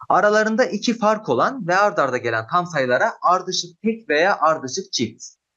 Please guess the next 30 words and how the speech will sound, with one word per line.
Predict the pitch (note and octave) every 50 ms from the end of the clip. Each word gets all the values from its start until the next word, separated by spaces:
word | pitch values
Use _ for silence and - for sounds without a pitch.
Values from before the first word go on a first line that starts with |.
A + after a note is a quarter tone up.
| _ _ _ -
Yani | D3 D3 C3+ B2+ B2+ B2+ B2 B2
bir, | C#3+ C#3+ C3+ B2+ C3 - - _ -
üç, | - C3+ B2+ - - - - - - -
beş, | - C3 B2+ C3 B2+ - - -
yedi, | A#2 B2 B2+ B2 - B2 D#3+ G3 F#3 -
değil | F#3+ G3+
mi? | E3+ B2
İkişer, | A#2+ - - - C3+ B2+ A#2
ikişer | G#2+ - _ _ - - - B2 G#2+
artıyor. | G#2+ G#2+ G#2 - - A2+ A#2+ D#3+ - - _ _ _ _ _ -
Veyahut | C3+ D3 D#3 D#3 D#3 E3+ E3 -
iki, | - D#3 D#3 - - B2 G#2+ G2
dört, | A#2+ B2+ B2 A2+ G#2 - - _
altı, | - A2+ A#2+ A#2+ A2+ A2+ - -
sekiz | - - A#2 A2+ A2+ E3 F#3+ F#3 - - _ _ _ _ _ -
yine | C3 C3+ C#3+ D3+
ikişer | C#3+ D3 - - C3+ A2+
ikişer | A2+ A#2 - A#2+ G#2+
artıyor. | G#2 G2+ G2+ - - D3 E3+ G#3+ A3+ - - _ _ _ _ _ -
Ardışık | - C#3 C#3+ C#3 A#2+ A2 G#2+ B2 A2 -
tek, | - F3+ F#3+ F#3 - C3
ardışık | C#3 C3+ G#2 A2+ A2 F3 F3 F3
çift. | - - A2+ F#2+ - - - - _ _ _ _ _ _ _ _ - - - _ -
Burada | F#3+ G3+ A3 G#3+ G#3+
önemli | G#3 G#3+ A3 G#3+ G#3 G#3 G#3
olan | G#3 G#3 G3+ F#3+
mevzu, | F#3 F#3+ G3+ G3+ F3 C#3+ C3 D#3 F#3 G#3+ -
şöyle | - - D#3 C#3+ D3 D3
kalemi | - E3 D3 C#3+ C3 B2+
değiştirelim. | B2 A#2+ A2+ A2 - G#2 G2+ G2+ B2 F#3 A3+ A3 -